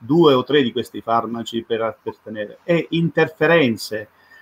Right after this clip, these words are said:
da questo punto di vista con, mm, col farmaco, col dasatinib, non ci dovrebbero essere.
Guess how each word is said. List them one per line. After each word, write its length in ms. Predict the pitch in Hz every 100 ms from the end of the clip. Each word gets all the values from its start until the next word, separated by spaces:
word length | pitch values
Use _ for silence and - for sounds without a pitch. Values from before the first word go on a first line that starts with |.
| _
da 120 | 135
questo 240 | 139 139
punto 260 | 143 151 143
di 60 | 156
vista 320 | 165 - -
con, 680 | 147 151 139 135 127 117 -
mm, 560 | 127 123 123 120 117 113
col 240 | - 143 147
farmaco, 960 | - 123 120 127 120 127 120 - 113 -
col 200 | 127 127
dasatinib, 760 | 151 135 117 - 117 107 -
non 300 | - 143 147
ci 160 | 139 135
dovrebbero 560 | 120 113 107 101 98 95
essere. 300 | - -